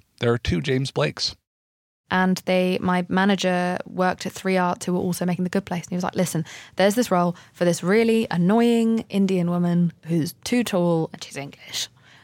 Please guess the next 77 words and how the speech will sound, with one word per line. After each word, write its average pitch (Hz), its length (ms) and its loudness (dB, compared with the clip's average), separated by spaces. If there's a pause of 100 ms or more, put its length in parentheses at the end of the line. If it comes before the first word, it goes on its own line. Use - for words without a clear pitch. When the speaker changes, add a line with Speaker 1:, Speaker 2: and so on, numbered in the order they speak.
(120)
Speaker 2:
I - 100 0
think 190 200 -2
you 185 80 0
should - 140 -4
go 190 80 0
up - 140 -2
for - 220 -2
it." - 140 -2 (180)
Speaker 1:
<laughs> - 180 -16
Speaker 2:
I - 40 -6
was 180 100 0
like, 190 100 0
"No, 254 280 2
I 226 80 2
don't 208 120 -2
know 196 60 -4
how 180 80 -6
to - 140 -6
act. 247 300 -2
I 196 40 -2
can't 180 240 -4
act. - 340 -2
Like, - 120 -2
I - 40 -4
don't 180 160 -4
belong 190 280 2
in 190 60 2
this. 185 180 0
It's - 80 -16
a - 40 -20
proper 175 220 -6
craft. 190 460 -2
It's - 120 -16
a - 60 -16
trade. 185 380 0
I 175 80 -6
don't - 100 -6
know 185 60 -6
how 175 100 -6
to - 120 -12
do 196 200 2
this. 190 240 0
I 175 60 -10
can't 180 220 -2 (240)
act 214 220 -2
opposite - 300 -2
Ted 175 140 -2
Danson." 180 400 0 (220)
He - 40 0
was 202 80 2
like, - 80 2
"Look, 233 120 0
it's 196 80 0
an 196 80 4
audition. 208 260 0
You 185 60 0
probably 196 200 2
won't 185 160 0
get 185 120 0
it - 120 -4 (320)
anyway." - 460 0 (640)
So 185 360 2
I 185 120 0
went 180 320 0
for - 180 -2
this 185 140 -2
audition 185 280 -4
after 175 220 -2
extreme 302 800 2
pressure 170 380 -2
from 185 240 0
all 175 100 0
of 175 80 -2
my 170 180 -2
agents 170 400 -2
and 160 60 -2
managers. 170 560 -2